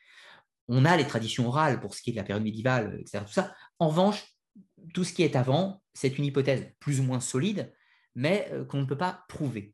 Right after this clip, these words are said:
à l'état. Vous l'aurez bien compris. Alors ensuite, on va passer à la dernière partie de cette émission. À la dernière partie de cette émission, c'est les traditions et l'héritage. Comme je vous l'ai dit tout à l'heure, euh,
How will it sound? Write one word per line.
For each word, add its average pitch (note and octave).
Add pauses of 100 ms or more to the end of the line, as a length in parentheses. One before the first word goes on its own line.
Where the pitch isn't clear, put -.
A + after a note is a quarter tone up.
(100)
à A2+
l'état. G#2+ (240)
Vous C3+
l'aurez C#3+
bien C3
compris. G2 (1120)
Alors F3+
ensuite, G#3
on F#3+
va F3+
passer F#3+
à C3+
la C3
dernière G3
partie F#3+
de -
cette A#2+
émission. B3+ (2250)
À A2
la G2
dernière D#3+
partie -
de -
cette -
émission, G#3+
c'est -
les C3
traditions F3 (160)
et D3
l'héritage. C#3 (800)
Comme B3
je A3+
vous A3+
l'ai A3+
dit G#3
tout G3
à -
l'heure, A3+
euh, -